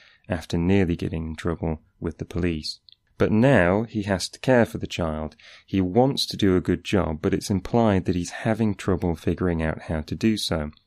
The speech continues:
The scene shows him improvising ingenious solutions to care for a baby by rigging up contraptions in his room. As you can see, the conflict isn't about two people actively trying to outwit and work against each other.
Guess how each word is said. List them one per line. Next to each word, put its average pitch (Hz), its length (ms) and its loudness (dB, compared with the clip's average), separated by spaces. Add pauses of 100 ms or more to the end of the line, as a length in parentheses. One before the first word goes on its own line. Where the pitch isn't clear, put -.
(120)
The - 120 -8
scene 107 320 4
shows 98 380 2
him 95 340 2
improvising 87 1000 0
ingenious 95 720 -2
solutions 87 600 -4
to - 80 -8
care 85 260 -2
for - 160 -6
a 85 40 -2
baby 85 460 -2 (400)
by 90 120 0
rigging 90 500 2
up - 240 -4
contraptions 85 840 -4
in 80 100 -4
his 82 180 -8
room. 82 380 0 (960)
As 113 160 4
you 123 60 4
can 104 140 2
see, 110 260 4
the 95 100 4
conflict 98 560 -2
isn't 123 260 2
about 87 360 -2
two 95 240 0
people 90 500 -2
actively 90 500 -4
trying 82 380 -4
to - 160 -8
outwit 87 540 -2
and 82 180 -8
work 82 240 -2
against 92 420 -4
each - 220 -4
other. 87 260 -2